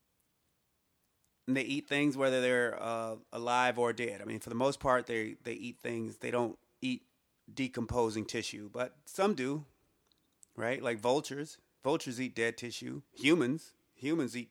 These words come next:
decomposing tissue, right? We go to this grocery store. I mean, that's a weird thing, right? We, we think of vultures as being these animals that eat this gross stuff because they eat rotting meat,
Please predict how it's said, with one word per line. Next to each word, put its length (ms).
decomposing 600
tissue, 320
right? 280
We 120
go 180
to 140
this 160
grocery 340
store. 460
I 720
mean, 80
that's 160
a 120
weird 320
thing, 200
right? 340
We, 80
we 80
think 180
of 120
vultures 480
as 100
being 480
these 160
animals 420
that 140
eat 180
this 160
gross 520
stuff 440
because 200
they 100
eat 260
rotting 400
meat, 300